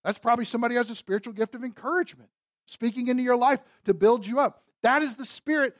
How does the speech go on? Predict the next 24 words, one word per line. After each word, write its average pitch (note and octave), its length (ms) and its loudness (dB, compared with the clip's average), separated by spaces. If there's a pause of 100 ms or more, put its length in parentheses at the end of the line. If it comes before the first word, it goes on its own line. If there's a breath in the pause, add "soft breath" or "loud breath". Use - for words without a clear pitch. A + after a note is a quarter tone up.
manifesting A#3 920 0
himself G#3 580 0 (100)
so D4 180 4
that B3+ 120 0
the A#3+ 80 -6
Spirit E4 580 0
in D4+ 280 2
you D#4 580 4 (100)
is C4+ 180 0
encouraged A#3 600 0
and C4+ 80 -8
excited. E4 720 -4
There's B3+ 160 -12
nothing D4 320 -4
wrong D#4 240 4
with C#4 140 -6
that. E3+ 200 -2 (220 soft breath)
But F3+ 160 -4
notice G#3+ 460 0
it's G3+ 180 -12
done G#3 420 2
through F#3+ 220 -10
one E3+ 420 -6
anothering. F3+ 840 -6